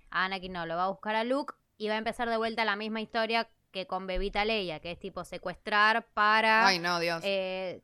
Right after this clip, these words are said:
Speaker 1: tra-, llevárselo a Vader y, de, y que Vader, ¿me entendés? Pero... Ah, y acá también regresa el in-, el Gran Inquisidor, no me acuerdo si lo habíamos
Speaker 2: Sí.
Speaker 1: mencionado.
Speaker 2: No, todavía no.
Speaker 1: Que regresa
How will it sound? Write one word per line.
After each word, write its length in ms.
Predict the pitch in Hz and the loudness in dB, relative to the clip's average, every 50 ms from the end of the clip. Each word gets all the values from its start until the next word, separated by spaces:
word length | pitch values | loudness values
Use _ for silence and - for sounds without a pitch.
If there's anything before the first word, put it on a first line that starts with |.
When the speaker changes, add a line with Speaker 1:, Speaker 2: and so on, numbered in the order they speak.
| _ | _
Speaker 1:
tra-, 240 | - 214 214 208 202 - | -2 0 2 2 0 0
llevárselo 880 | - 214 208 214 214 226 233 226 - 226 214 220 226 233 233 233 233 233 226 - | -2 -2 0 2 2 0 0 -2 -6 -6 -4 -2 0 0 0 0 2 2 0 2
a 460 | - 196 190 190 190 190 185 185 185 190 | 2 2 2 4 4 2 2 2 0 0
Vader 600 | 202 214 220 220 233 226 226 226 226 226 220 214 | 0 -2 -2 -2 -2 -2 -2 0 0 0 0 -2
y, 160 | 208 196 185 | -2 -6 -4
de, 160 | 180 180 180 | -4 -4 -6
y 140 | 170 175 180 | -6 -8 -10
que 120 | - 180 175 | -10 -8 -6
Vader, 420 | 180 190 196 196 202 202 196 190 | -4 -4 -4 -4 -4 -4 -6 -6
¿me 100 | 180 170 | -8 -10
entendés? 300 | 170 170 170 175 185 196 - | -10 -10 -10 -10 -12 -12 -12
Pero... 500 | - 202 180 170 160 - - - - - _ _ _ _ _ _ _ _ _ _ _ _ _ _ _ _ _ - _ | -10 -8 -8 -6 -6 -8 -10 -12 -14 -16 _ _ _ _ _ _ _ _ _ _ _ _ _ _ _ _ _ -20 _
Ah, 280 | - - 240 247 226 196 | 0 4 6 6 6 6
y 120 | 214 233 240 | 4 2 2
acá 240 | 226 220 - 262 262 | 2 4 4 2 2
también 300 | 277 262 254 262 254 240 | 2 2 0 0 -2 -2
regresa 680 | 254 240 233 233 233 233 - 233 214 220 240 262 - - _ _ _ _ | 0 0 0 0 -2 -2 0 2 2 2 2 0 -4 -12 _ _ _ _
el 420 | - 208 202 196 190 185 180 180 180 | -2 -2 0 0 0 -2 -4 -4 -6
in-, 160 | 180 180 185 - | -6 -8 -10 -8
el 160 | 196 190 190 | -4 -4 -2
Gran 200 | 185 185 185 190 | -2 -2 -4 -6
Inquisidor, 640 | 190 180 190 - - 196 196 190 185 190 202 196 - - | -6 -10 -10 -8 -6 -4 -2 -2 -2 -2 -4 -6 -10 -10
no 80 | 190 | -8
me 60 | 185 180 | -8 -6
acuerdo 180 | 170 185 185 | -6 -6 -6
si 120 | 180 - 185 | -8 -8 -8
lo 100 | 175 175 | -6 -6
habíamos 280 | 170 170 170 170 175 175 | -6 -4 -4 -4 2 6
Speaker 2:
Sí. 160 | 226 208 202 | 8 8 8
Speaker 1:
mencionado. 420 | 185 180 170 175 175 175 175 175 190 | 8 4 -2 -8 -6 -6 -4 -2 2
Speaker 2:
No, 140 | 214 208 196 | 4 4 6
todavía 260 | 196 190 196 202 202 | 6 6 6 4 4
no. 100 | 185 170 | 2 0
Speaker 1:
Que 100 | 185 190 | -2 -2
regresa 680 | 185 190 190 202 214 226 233 - - 254 254 277 294 | -2 -2 -2 0 0 -2 -2 0 0 0 2 0 -2